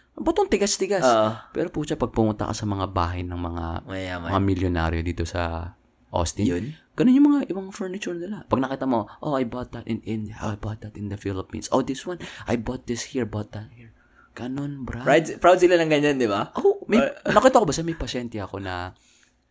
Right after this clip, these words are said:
Speaker 1: sabi niya, pumasok ako, eh, parang last patient ko na siya.
Speaker 2: Mm.
Speaker 1: Parang, "I just want
Speaker 2: To
Speaker 1: to,
Speaker 2: go home.
Speaker 1: to go home."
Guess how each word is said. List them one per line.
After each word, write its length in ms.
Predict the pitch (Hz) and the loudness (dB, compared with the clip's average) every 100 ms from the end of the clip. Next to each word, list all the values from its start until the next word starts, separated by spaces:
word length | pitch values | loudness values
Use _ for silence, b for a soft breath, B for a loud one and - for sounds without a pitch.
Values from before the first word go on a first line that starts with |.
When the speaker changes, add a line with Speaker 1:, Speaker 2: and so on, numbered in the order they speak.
| _ _ | _ _
Speaker 1:
sabi 320 | - 131 123 | -4 0 0
niya, 240 | 110 113 113 - | 0 -2 -8 2
pumasok 360 | - 196 - | 6 6 6
ako, 180 | 127 101 104 | 6 6 4
eh, 140 | 123 127 | 4 4
parang 480 | 135 131 127 123 - _ _ _ _ _ | 4 4 -2 -6 -12 _ _ _ _ _
last 300 | 110 117 - | 2 2 4
patient 320 | - 127 123 | 2 2 0
ko 80 | 107 | -2
na 100 | 104 | -4
siya. 220 | - 80 | -4 -6
Speaker 2:
Mm. 240 | 80 101 90 | -6 -10 -6
Speaker 1:
Parang, 240 | 110 131 | -4 -4
"I 80 | - | -6
just 320 | 127 135 - | -2 -2 -2
want 640 | 110 104 101 101 107 104 - _ | -8 -8 -2 0 0 -2 -8 _
Speaker 2:
To 80 | 117 | -2
Speaker 1:
to, 0 | |
Speaker 2:
go 120 | 104 | 0
home. 260 | 101 101 110 - | 2 0 -2 0
Speaker 1:
to 80 | 120 | 4
go 120 | 95 | 6
home." 200 | 87 | 4